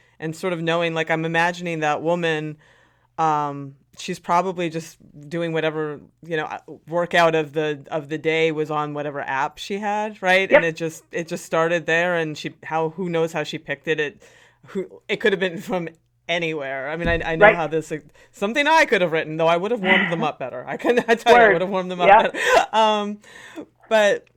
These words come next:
Speaker 1: like, talk a little bit about periodization. And you mentioned Stacy's class, and I wanna specify for the audience who doesn't know yet that Stacy is doing, um,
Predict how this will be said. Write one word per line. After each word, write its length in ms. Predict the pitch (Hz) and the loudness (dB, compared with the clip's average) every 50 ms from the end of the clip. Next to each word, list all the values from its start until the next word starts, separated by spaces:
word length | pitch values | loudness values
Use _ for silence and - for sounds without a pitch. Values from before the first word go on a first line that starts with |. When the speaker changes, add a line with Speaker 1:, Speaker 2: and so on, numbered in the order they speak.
| _ - _ _ - | _ -20 _ _ 0
Speaker 1:
like, 200 | 220 220 - 220 | 0 0 0 0
talk 280 | 254 247 254 285 - | 0 2 2 2 0
a 40 | 339 | -2
little 200 | 285 277 269 254 | -2 0 2 2
bit 100 | 240 233 | 2 2
about 200 | 220 220 214 214 | 2 0 -2 0
periodization. 500 | - 214 208 196 190 196 190 185 - 214 | 0 0 2 2 2 0 -2 -2 -4 -4
And 100 | 208 208 | -4 -4
you 60 | 214 220 | -2 -2
mentioned 380 | 226 233 247 - 269 233 214 | -2 -2 -2 -4 -6 -8 -8
Stacy's 440 | - - 214 202 196 196 202 185 170 | -4 -2 0 0 0 0 -4 -6 -6
class, 340 | - 190 185 175 165 165 175 | -2 0 0 0 0 0 -2
and 80 | 165 170 | -2 -2
I 20 | |
wanna 180 | 170 170 170 165 | 0 0 -2 -4
specify 580 | 160 - 180 165 - 180 160 - 170 160 156 | -4 -4 -4 -4 -4 -6 -4 -2 0 0 0
for 100 | 156 - 151 | -2 -4 -4
the 120 | 151 156 | -2 -2
audience 320 | 151 151 151 151 147 143 - | -2 -2 -2 -4 -6 -8 -10
who 80 | 156 | -10
doesn't 320 | 143 147 131 131 143 - - | -8 -8 -8 -10 -12 -12 -10
know 140 | 381 415 | -8 -6
yet 340 | 381 262 208 202 196 - - - - - - - | -4 -2 -2 -2 -4 -4 -8 -14 -20 -20 -20 -12
that 280 | - 170 190 180 175 180 | -2 2 4 4 4 2
Stacy 500 | - - 208 202 202 202 202 226 220 202 | -2 -2 0 0 0 0 -2 -4 -4 -4
is 160 | 151 175 160 | -4 -4 -6
doing, 460 | 170 180 180 175 175 170 170 165 165 160 | -6 -4 -4 -2 -2 -4 -4 -4 -6 -6
um, 560 | - - 151 151 147 147 143 143 135 131 | -6 -4 -2 0 0 0 0 -2 -4 -8